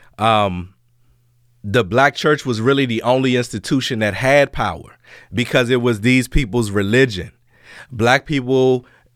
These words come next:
at that time and before, they didn't really have the infrastructure to have power elsewhere. They were not likely to be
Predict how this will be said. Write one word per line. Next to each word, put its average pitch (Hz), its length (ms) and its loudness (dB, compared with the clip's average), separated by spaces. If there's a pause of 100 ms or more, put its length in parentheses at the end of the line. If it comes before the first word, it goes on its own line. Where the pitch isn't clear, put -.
(260)
at 120 220 0
that 123 180 2
time 123 320 0
and 110 100 -2
before, 127 460 2
they 113 160 2
didn't 120 220 0
really 117 240 0
have 120 340 0
the 98 140 -8
infrastructure 123 920 -2 (340)
to 104 160 -2
have 110 240 -2
power 117 380 0
elsewhere. 117 640 2
They 117 160 2
were 113 140 -2
not 110 240 -4
likely 131 560 -2
to 127 180 -4
be 127 460 0